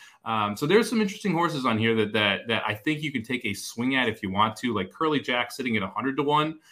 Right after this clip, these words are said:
had a ton of trouble in that Instant Coffee race. I think it was the Kentucky Futurity Cup, something like that. Um, but had a ton of trouble, probably was better than, than Instant Coffee that day, although Instant Coffee did have to go four wide, four wide around the two turns. So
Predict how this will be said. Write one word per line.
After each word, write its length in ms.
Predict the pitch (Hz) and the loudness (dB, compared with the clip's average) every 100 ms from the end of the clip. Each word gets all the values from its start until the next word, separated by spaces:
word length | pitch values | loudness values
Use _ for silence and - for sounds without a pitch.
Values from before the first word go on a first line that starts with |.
| - | -10
had 160 | - 208 | 4 4
a 120 | 220 | 4
ton 280 | - 175 196 | 6 6 6
of 100 | 151 | 2
trouble 360 | - 165 - | 2 2 4
in 80 | 98 | 2
that 160 | 95 107 | 2 0
Instant 280 | 104 113 92 | -2 -4 2
Coffee 300 | 101 - 87 | 2 2 -4
race. 220 | 82 - | -8 -6
I 20 | |
think 120 | 127 | -4
it 0 | |
was 100 | 117 | -4
the 80 | 98 | -4
Kentucky 600 | - 101 101 - 92 92 _ | -6 -8 -8 -4 -4 -6 _
Futurity 480 | - 92 107 107 | -14 -4 0 0
Cup, 300 | 110 107 110 | 0 -2 -4
something 200 | - 101 | -6 -6
like 140 | 92 90 | -6 -6
that. 300 | 95 95 - - - - | -4 -6 -8 -20 -16 4
Um, 520 | 123 113 101 92 87 - - | 10 10 10 6 0 -10 -10
but 240 | 110 139 | 2 2
had 140 | 151 180 | 4 2
a 60 | |
ton 200 | 165 180 | 2 2
of 100 | 185 | 0
trouble, 320 | - 165 180 | 4 4 4
probably 420 | - 147 196 185 190 | 4 2 4 2 2
was 160 | 160 | 2
better 260 | 131 151 160 | 2 2 2
than, 180 | 139 110 | -2 0
than 120 | 127 | 0
Instant 300 | 113 113 101 | 0 -4 0
Coffee 240 | 104 - | 0 0
that 180 | 98 95 | -4 -4
day, 140 | 101 101 | 0 0
although 180 | 104 | 2
Instant 260 | 117 117 107 | 0 -2 -2
Coffee 260 | 110 104 92 | 0 0 -2
did 160 | 120 | -2
have 120 | 101 - | -2 -2
to 80 | |
go 260 | 95 95 90 - | 0 2 0 -2
four 140 | 107 98 | -2 2
wide, 260 | 95 90 | 2 2
four 260 | - 101 98 | -4 -6 0
wide 280 | 95 87 90 | 0 0 -4
around 180 | 90 | -8
the 60 | 87 | -8
two 160 | - 92 | -14 -4
turns. 340 | 160 135 107 | 2 2 4
So 280 | 127 113 | 4 4